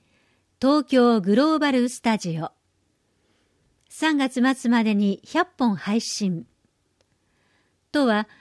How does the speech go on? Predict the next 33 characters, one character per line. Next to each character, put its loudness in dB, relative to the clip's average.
児 2
童 2
生 0
徒 0
が -2
英 2
語 2
を 2
使 -4
う 0
楽 0
し -6
さ -2
や 0
有 2
用 2
性 0
を 2
体 0
感 0
で 0
き 0
る -2
英 4
語 2
動 4
画 2
教 2
材 0
を -2
制 0
作 -6
し、 -8